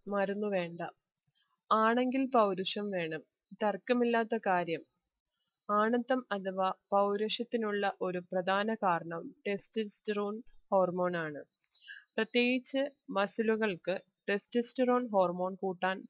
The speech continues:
പലരും എളുപ്പമാർഗമായി മരുന്നുകൾ ഉപയോഗിക്കാറുണ്ട്. എന്നാൽ ഇതൊട്ടും സുരക്ഷിതമായ വഴിയല്ല. ടെസ്റ്റോസ്റ്ററോൺ ഹോർമോൺ വർദ്ധിപ്പിക്കാനുള്ള ചില സ്വാഭാവിക വഴികളെക്കുറിച്ചറിയൂ. വെയ്റ്റ് ലിഫ്റ്റിംഗ്, വെയ്റ്റ് ലിഫ്റ്റിംഗ്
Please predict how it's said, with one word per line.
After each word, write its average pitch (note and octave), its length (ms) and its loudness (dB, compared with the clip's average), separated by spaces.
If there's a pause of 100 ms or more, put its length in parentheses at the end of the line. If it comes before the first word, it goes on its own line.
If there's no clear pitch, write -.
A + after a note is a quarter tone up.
പലരും G#3 520 2
എളുപ്പമാർഗമായി G3 880 -2
മരുന്നുകൾ F#3+ 600 -2
ഉപയോഗിക്കാറുണ്ട്. E3 880 -4 (180)
എന്നാൽ F#3+ 400 -4 (640)
ഇതൊട്ടും B3+ 580 2
സുരക്ഷിതമായ G3 880 -2
വഴിയല്ല. F#3 560 -2 (440)
ടെസ്റ്റോസ്റ്ററോൺ B3+ 760 -2
ഹോർമോൺ F3+ 460 0 (120)
വർദ്ധിപ്പിക്കാനുള്ള G#3 840 -2
ചില F#3 440 -2
സ്വാഭാവിക F#3+ 680 -2 (140)
വഴികളെക്കുറിച്ചറിയൂ. E3+ 1000 -4 (920)
വെയ്റ്റ് G#3+ 260 2
ലിഫ്റ്റിംഗ്, B3 500 -2 (240)
വെയ്റ്റ് G#3 340 -2
ലിഫ്റ്റിംഗ് A#3 400 0